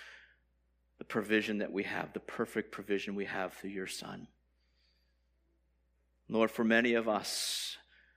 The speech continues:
who claim Christ as Savior and Lord, I pray that in this moment, by your Spirit, Lord, would you convict us in the ways in which perhaps we chase after a meal that does not fully satisfy, and may we repent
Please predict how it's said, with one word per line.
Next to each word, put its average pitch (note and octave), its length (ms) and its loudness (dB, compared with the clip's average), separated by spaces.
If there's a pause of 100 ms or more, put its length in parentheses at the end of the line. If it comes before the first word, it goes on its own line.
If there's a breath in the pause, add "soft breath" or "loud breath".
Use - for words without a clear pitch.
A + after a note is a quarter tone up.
(440 soft breath)
who A2+ 80 -6
claim A2+ 260 2
Christ A2 500 2
as G#2 80 -2
Savior G#2+ 400 4
and G2+ 140 2
Lord, G#2 260 6
I A2 100 6
pray A#2 400 4
that G#2+ 200 0
in C3+ 160 0
this B2+ 240 2
moment, G#2+ 440 -2 (400)
by A2+ 160 4
your A#2 180 4
Spirit, G#2 640 -2 (1040)
Lord, B2 180 2
would B2 140 4
you D3 100 6
convict B2 500 2
us B2 220 2
in A2+ 60 4
the A2 100 4
ways A#2+ 340 8
in A#2+ 100 -2
which B2 220 0
perhaps A#2 400 2
we B2 160 2
chase A#2+ 380 2
after A2+ 420 2
a A2 60 4
meal G#2+ 320 2
that - 200 -4
does A2 220 2
not G#2 240 -4
fully G2 320 -4
satisfy, - 760 -8 (440 loud breath)
and G#2+ 140 2
may G#2+ 160 4
we G2 80 0
repent - 800 -6